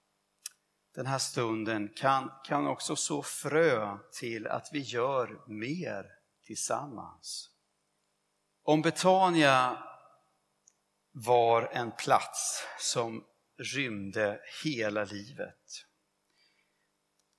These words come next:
tänker jag att då kanske det också är hela livet Jesus vill komma till hos oss. Gud är ande.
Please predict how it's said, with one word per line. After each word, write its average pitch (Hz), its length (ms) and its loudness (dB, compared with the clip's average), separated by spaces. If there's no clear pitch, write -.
tänker 143 360 2
jag 117 140 4
att - 280 -8
då 139 100 -6
kanske 147 400 0
det 143 100 0
också - 340 -4
är 117 460 0
hela 143 420 2
livet 123 680 -6
Jesus 120 800 -6
vill 104 480 -8
komma 151 480 -2
till - 420 -14
hos - 240 -2
oss. - 540 -6
Gud 131 500 2
är 117 260 4
ande. 98 680 2